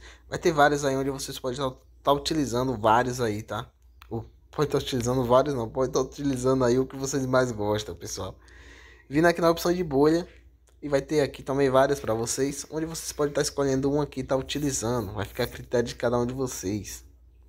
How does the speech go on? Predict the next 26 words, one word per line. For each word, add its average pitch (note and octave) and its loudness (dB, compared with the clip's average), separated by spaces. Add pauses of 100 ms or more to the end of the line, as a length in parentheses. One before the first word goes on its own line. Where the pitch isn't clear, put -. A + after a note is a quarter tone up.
(300)
Entrada D#3 4
de D3+ -10
texto D3 -4
também C#3+ -2
pela C#3 -2
mesma B2+ -2
coisa. D3 -2 (420)
Vai A#2+ -2
ter C3 0
várias A#2+ 4
aí A2+ 0
onde A#2+ -4
vocês A#2+ -8
também A2+ -4
podem G#2+ -2
tá, G2 -4 (380)
né, G2+ -6 (480)
utilizando G#2+ -4
qualquer G#2 -8
uma G#2 -2
entrada F#2+ -2
de - -10
texto A2 -6
que G2+ -14
vocês G2+ -8
queiram. C3 0